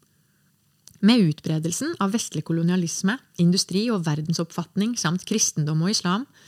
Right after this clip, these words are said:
endres dette i mange tilfeller på skjellsettende vis.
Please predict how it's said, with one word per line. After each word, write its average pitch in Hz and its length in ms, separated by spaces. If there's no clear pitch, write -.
endres 180 460
dette 185 340
i 196 80
mange 196 400
tilfeller 165 560
på 156 160
skjellsettende 143 720
vis. - 300